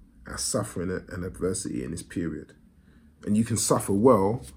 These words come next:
and you can also suffer badly. We need to be clear that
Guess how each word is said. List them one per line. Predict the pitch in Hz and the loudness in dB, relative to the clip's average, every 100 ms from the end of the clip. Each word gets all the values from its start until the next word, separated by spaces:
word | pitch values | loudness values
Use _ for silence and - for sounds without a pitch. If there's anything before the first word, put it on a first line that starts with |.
| - - - - | -12 -12 -12 -8
and | 92 | -6
you | |
can | 98 117 | 0 0
also | 110 80 | 0 -2
suffer | - 113 - | -4 -4 -4
badly. | 82 92 95 - - - - - - _ _ _ _ - - _ _ _ _ _ _ - - _ _ | -4 -4 -4 -4 -8 -10 -18 -20 -20 _ _ _ _ -20 -20 _ _ _ _ _ _ -20 -20 _ _
We | 110 135 | 6 8
need | 147 | 8
to | - | 6
be | 107 | 0
clear | - - 151 110 90 98 - _ _ _ _ _ _ _ _ _ _ _ _ _ _ | -2 6 8 8 4 -4 -12 _ _ _ _ _ _ _ _ _ _ _ _ _ _
that | 110 95 - | 0 0 -2